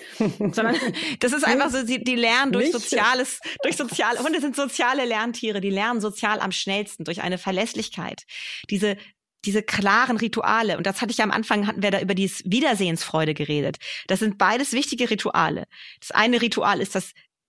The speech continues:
Speaker 2: ähm, Weggeh-Ritual. Du bleibst als Ansage, am Anfang stark kombiniert mit einem klaren, strukturierten Ablauf, am Ende des Trainings einfach durch eine Ansage im Vorübergehen, "Nee, sorry, Nox, du bleibst",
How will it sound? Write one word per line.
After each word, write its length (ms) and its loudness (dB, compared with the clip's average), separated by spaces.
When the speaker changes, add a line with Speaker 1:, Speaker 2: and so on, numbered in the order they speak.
Speaker 2:
ähm, 340 0
Weggeh-Ritual. 920 0
Du 120 2
bleibst 500 2
als 200 -2
Ansage, 560 2
am 120 0
Anfang 360 2
stark 360 2
kombiniert 560 2
mit 140 0
einem 60 -2
klaren, 300 4
strukturierten 640 -2
Ablauf, 480 2
am 220 2
Ende 300 4
des 180 0
Trainings 440 0
einfach 260 2
durch 200 -2
eine 120 2
Ansage 400 4
im 120 2
Vorübergehen, 760 2
"Nee, 160 4
sorry, 340 4
Nox, 240 -2
du 80 0
bleibst", 560 2